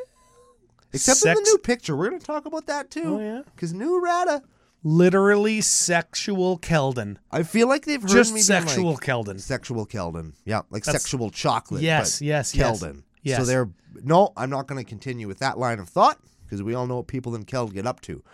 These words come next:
Speaker 1: And, eh, eh.
Speaker 2: Smashing and chocolate.
Speaker 1: Yeah.
Speaker 2: <laughs> Oh, don't Google that.
Speaker 1: Yeah. We tried to veer it away.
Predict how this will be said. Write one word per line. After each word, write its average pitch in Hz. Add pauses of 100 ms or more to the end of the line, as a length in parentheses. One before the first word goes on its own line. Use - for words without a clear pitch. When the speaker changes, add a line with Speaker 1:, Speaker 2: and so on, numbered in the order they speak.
(200)
Speaker 1:
And, 85
eh, 92
eh. 76 (420)
Speaker 2:
Smashing 135
and 113
chocolate. 123 (100)
Speaker 1:
Yeah. 82
Speaker 2:
<laughs> - (400)
Oh, 202
don't 175
Google 185
that. 190 (460)
Speaker 1:
Yeah. - (1800)
We 80
tried 113
to 123
veer 139
it -
away. 151